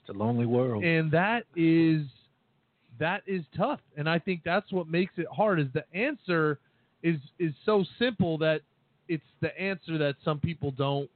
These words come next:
Speaker 2: want to come to terms with. Oh, now it's time to, now it's time to really, you know, the ugly, as you spoke about, for it's time to get into it.
Speaker 1: It's often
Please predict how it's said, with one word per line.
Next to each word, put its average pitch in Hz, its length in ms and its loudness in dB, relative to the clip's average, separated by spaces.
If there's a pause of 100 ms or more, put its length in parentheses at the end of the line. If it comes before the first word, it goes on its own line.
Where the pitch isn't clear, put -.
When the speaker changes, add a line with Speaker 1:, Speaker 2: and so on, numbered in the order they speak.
Speaker 2:
want 135 340 0
to - 80 -20
come 139 200 -4
to 120 100 -8
terms 180 340 -8
with. - 220 -16 (500)
Oh, 160 140 4
now 139 280 0
it's 143 160 -6
time 143 320 0
to, 120 380 2 (760)
now 123 160 -2
it's 123 180 -10
time 131 200 -4
to 113 80 -4
really, 120 580 2 (1040)
you 143 120 2
know, 120 340 0
the 139 80 4
ugly, 131 560 2 (140)
as 143 220 2
you 135 200 0
spoke 135 340 -2
about, 127 420 -6
for 135 180 -8
it's 139 200 -6
time 139 240 0
to 135 60 -2
get 135 200 0
into 180 220 -2
it. - 100 -20 (1000)
Speaker 1:
It's - 180 0
often 143 360 2